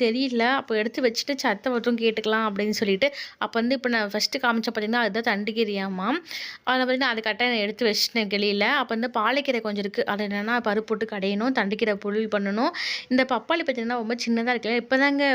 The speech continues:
ஒரு பிடிச்சு பத்து நிமிஷம் கூட இல்ல, அப்போ உங்களுக்கு வந்து வீடியோல காமிக்கிறேன். அங்க பார்த்தீங்கன்னா உங்களுக்கு தெரியும் பப்பாளி செடி ஒண்ணு, பப்பாளி மரம் ஒண்ணு இருக்கு. அந்த மரத்துல பார்த்தீங்கன்னா குட்டி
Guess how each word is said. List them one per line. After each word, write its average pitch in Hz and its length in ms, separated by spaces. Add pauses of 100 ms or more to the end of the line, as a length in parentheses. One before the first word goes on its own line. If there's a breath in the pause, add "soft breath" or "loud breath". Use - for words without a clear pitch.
(140)
ஒரு 190 80 (200)
பிடிச்சு 214 380
பத்து 226 180
நிமிஷம் 233 280
கூட 247 100 (100)
இல்ல, 208 100 (100)
அப்போ 220 240
உங்களுக்கு 202 300
வந்து 220 140
வீடியோல 208 260
காமிக்கிறேன். 202 260
அங்க 247 600
பார்த்தீங்கன்னா 247 320
உங்களுக்கு 240 200
தெரியும் 220 340
பப்பாளி 220 360
செடி 220 200
ஒண்ணு, 202 180 (400)
பப்பாளி 226 260 (100)
மரம் 220 200
ஒண்ணு 226 160
இருக்கு. 214 240 (400 loud breath)
அந்த 269 220
மரத்துல 269 260
பார்த்தீங்கன்னா 262 400
குட்டி 339 340